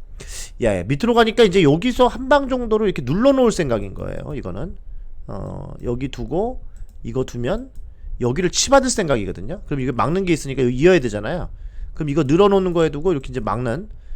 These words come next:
예, 그림으로 이제 갈 수 있는 거죠. 그러니까 요 그림을 지금 생각을 한 건데,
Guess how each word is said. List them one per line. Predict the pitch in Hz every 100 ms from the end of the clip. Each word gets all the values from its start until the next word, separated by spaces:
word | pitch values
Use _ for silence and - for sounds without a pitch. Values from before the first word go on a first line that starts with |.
| - -
예, | 101
그림으로 | - 147 147 131
이제 | 110
갈 | - 95
수 | -
있는 | 85
거죠. | - - - - - - - -
그러니까 | 120 139
요 | 180
그림을 | 240 262 262 254
지금 | 214 185 180
생각을 | 196 175 156
한 | 123
건데, | 107 127 170 82